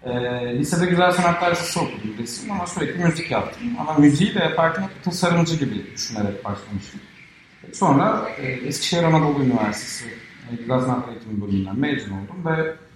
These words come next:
e, grafik tasarımcı olarak, e, aklımda hiç öğretmenlik yokken, hatta çok uzak olduğunu düşünürken grafik tasarımcı olarak, e, İstanbul'a geldim. Kadınca, e, diye bir derginin, e, ki yetmiş sekizden beri çıkan bir dergiydi.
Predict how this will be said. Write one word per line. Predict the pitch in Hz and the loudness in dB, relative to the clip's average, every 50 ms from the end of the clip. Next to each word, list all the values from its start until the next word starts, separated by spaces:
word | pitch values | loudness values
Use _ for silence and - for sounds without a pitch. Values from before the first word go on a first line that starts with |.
| - - - _ _ _ | -20 -20 -20 _ _ _
e, | - 120 120 117 117 117 117 113 117 | -8 -4 -4 -2 -2 -2 -4 -4 0
grafik | 127 156 170 165 - - | 4 4 6 6 4 2
tasarımcı | 143 127 - 120 101 98 101 95 98 | 0 0 0 0 0 0 0 0 0
olarak, | 95 90 - - 175 - - - - - - - | -2 -4 -4 -4 -6 -6 -8 -10 -14 -16 -18 -20
e, | - - - - | -18 -16 -6 -2
aklımda | - 156 127 - 131 135 139 | -2 0 0 2 4 4 4
hiç | 135 135 131 | 4 4 2
öğretmenlik | 123 120 120 117 - 123 120 120 120 120 117 - 127 | 2 2 0 0 0 0 2 4 4 4 2 0 -2
yokken, | 123 - - 139 139 | -4 -6 -4 -2 0
hatta | 127 123 123 - 127 123 120 - - - - - - | 0 0 0 0 0 0 0 0 -2 -8 -12 -10 -4
çok | - 170 170 139 | -4 -2 -2 -2
uzak | 113 110 107 95 104 | -2 -2 -2 -2 0
olduğunu | 104 101 98 101 104 101 98 | 0 0 0 0 0 0 0
düşünürken | 95 - - 101 95 - - - 170 202 - - - - - - - - - _ _ _ - | 0 -2 -4 -6 -8 -6 -4 -4 -4 -4 -4 -6 -10 -16 -20 -20 -20 -20 -20 _ _ _ -2
grafik | - 160 156 160 156 - | 0 0 2 0 0 -2
tasarımcı | 165 - - - 113 101 101 98 101 98 | -4 -6 -4 -4 -2 -2 -2 -2 0 0
olarak, | 98 104 131 170 185 185 - - - - | 0 0 0 0 -2 -4 -4 -8 -12 -6
e, | 135 127 127 127 127 | -4 -2 0 0 0
İstanbul'a | 127 - - 175 170 147 135 127 110 | -2 0 2 2 4 4 4 4 4
geldim. | 98 104 101 101 104 101 - - - - - - - _ _ _ _ _ _ _ _ _ _ - | 4 4 4 2 2 0 -2 -6 -10 -12 -18 -20 -20 _ _ _ _ _ _ _ _ _ _ 0
Kadınca, | 160 156 160 190 190 165 160 160 139 - - - - - - - - - - | 2 4 6 6 6 6 6 6 6 6 2 -2 -6 -12 -14 -18 -20 -16 -8
e, | 120 117 113 113 113 110 107 104 | -6 -4 -2 -2 -2 -2 -2 0
diye | 123 127 127 | 2 4 4
bir | 135 151 - - | 4 4 4 4
derginin, | 135 135 131 123 120 120 117 127 160 196 196 | 6 6 6 6 6 4 2 2 2 0 0
e, | - - 127 123 120 120 120 120 117 120 - - - - - | -2 -4 -10 -10 -8 -4 -4 -4 -4 -4 -8 -16 -20 -20 -14
ki | - 131 127 123 | -8 -8 -4 -4
yetmiş | 123 - - 139 - | -4 -2 -2 -2 -2
sekizden | - 135 131 - - 135 131 127 123 123 117 | -2 -6 -8 -8 -2 0 2 4 4 2 2
beri | 120 | 0
çıkan | - - - 123 117 110 110 110 | -4 -6 -6 -4 -4 -4 -4 -8
bir | 110 101 101 | -8 -6 -4
dergiydi. | 110 107 104 101 101 104 104 - 175 | -2 0 0 0 -2 -4 -8 -10 -14